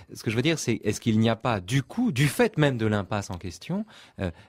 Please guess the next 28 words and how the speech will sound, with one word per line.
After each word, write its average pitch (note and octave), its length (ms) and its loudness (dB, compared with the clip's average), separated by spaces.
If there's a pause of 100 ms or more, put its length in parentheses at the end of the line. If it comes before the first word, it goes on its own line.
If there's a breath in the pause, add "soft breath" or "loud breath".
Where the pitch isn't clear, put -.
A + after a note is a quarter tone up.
euh, F2 520 -2
quelque A#2 280 0
chose E3+ 220 -4
de B2+ 100 0
systématique, C3 640 -4
et - 20 -2
j'ai A#2 120 -2
presque - 280 -6
envie G#2 180 -4
de G#2+ 40 -12
dire, D3+ 120 -4
justement, A2+ 340 -4
fidèle C3 340 -2
en G2+ 60 0
cela G#2+ 220 -2
au G2+ 60 0
diagnostic F#2 460 -4
de F#2+ 60 -6
la F2+ 120 -6
fin F#2 160 -6
de F2 40 -8
l'histoire, F#3+ 380 -8 (260 loud breath)
quelque D#3+ 220 -4
chose C#3+ 180 -6
d'assez G#2 240 -4
répétitif G2 720 -8
dans G2+ 140 0
les, F#2+ 180 -2